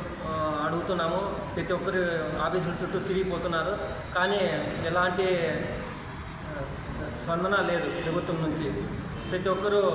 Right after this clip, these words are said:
బిల్డింగ్ అప్రూ-, అప్రూవల్ కావాలా, మాకు తిరుగుతున్నారు, వాళ్ళు మేము కట్టించుకోవాలా, లోన్ పెట్టుకోవాలా అని తిరుగుతున్నారు. ఏదన్నా చిన్న పనులు చేద్దామంటే పంచాయతీలో అమౌంట్ లేదు. ప్రజలకి చాలా ఇబ్బందిగా ఉంది. ఏం బోర్లు వేపిల్లన్నా, మేజర్ పంచాయతీలో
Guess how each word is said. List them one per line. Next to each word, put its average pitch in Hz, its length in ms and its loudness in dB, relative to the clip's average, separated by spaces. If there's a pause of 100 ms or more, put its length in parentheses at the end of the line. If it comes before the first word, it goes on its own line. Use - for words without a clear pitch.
(360)
బిల్డింగ్ 185 280 2
అప్రూ-, 175 420 2
అప్రూవల్ 170 400 2
కావాలా, 165 360 2
మాకు 156 600 -2
తిరుగుతున్నారు, 165 760 0
వాళ్ళు 156 160 2
మేము 156 160 0
కట్టించుకోవాలా, 160 540 0
లోన్ 160 320 2
పెట్టుకోవాలా 156 520 0
అని 180 140 0
తిరుగుతున్నారు. 170 560 0 (640)
ఏదన్నా 190 260 2
చిన్న 190 220 0
పనులు 185 360 2
చేద్దామంటే 185 360 2
పంచాయతీలో 180 500 2
అమౌంట్ 160 280 0
లేదు. 147 200 0
ప్రజలకి 190 560 0
చాలా 190 600 2
ఇబ్బందిగా 185 400 2
ఉంది. 160 300 0 (500)
ఏం 160 200 0
బోర్లు 170 220 2
వేపిల్లన్నా, 165 460 0
మేజర్ 175 400 0
పంచాయతీలో 160 480 0